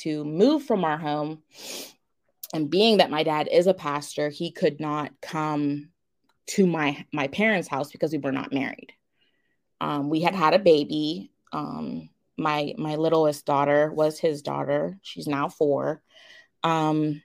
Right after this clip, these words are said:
we always, he always called every night. Every night he would, you know, um, messenger chat my phone, and we would, you know, let him see her on the video. And I remember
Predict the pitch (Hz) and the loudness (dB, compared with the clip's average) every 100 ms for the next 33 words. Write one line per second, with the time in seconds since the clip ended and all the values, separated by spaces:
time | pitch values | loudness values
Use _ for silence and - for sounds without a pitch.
0 | _ _ _ _ _ _ _ _ - 180 | _ _ _ _ _ _ _ _ 2 6
1 | 180 160 185 208 202 180 190 170 175 196 | 10 12 12 12 10 6 2 8 10 10
2 | 208 202 180 147 139 156 170 160 120 - | 6 4 -2 0 0 -2 0 -2 -4 -2
3 | - 175 220 220 185 180 - 180 175 165 | 4 6 6 4 4 2 -2 -4 -2 0
4 | 156 151 147 151 135 _ _ 170 156 143 | 4 6 4 2 -6 _ _ -2 0 -2
5 | 139 135 - 151 147 139 127 - _ _ | -4 -6 -6 -4 -4 -6 -10 -16 _ _
6 | 170 180 175 175 160 151 147 156 151 - | 0 0 0 -6 -2 -4 -2 0 0 -2
7 | - 156 180 160 143 147 156 _ _ _ | -6 -4 -4 -4 -2 -4 -6 _ _ _
8 | _ _ - 160 160 151 156 143 156 151 | _ _ -2 0 2 0 -4 2 0 0
9 | - 185 147 139 160 156 - 160 156 156 | -2 0 0 -2 -2 -2 -2 -4 -2 -4
10 | 156 - 151 151 147 151 151 156 156 147 | -6 -6 -6 -2 0 0 -2 -2 -4 2
11 | 147 143 - _ - - _ _ 175 190 | 0 0 -8 _ -20 -20 _ _ 2 4
12 | 208 240 339 320 277 254 | 6 4 8 10 10 8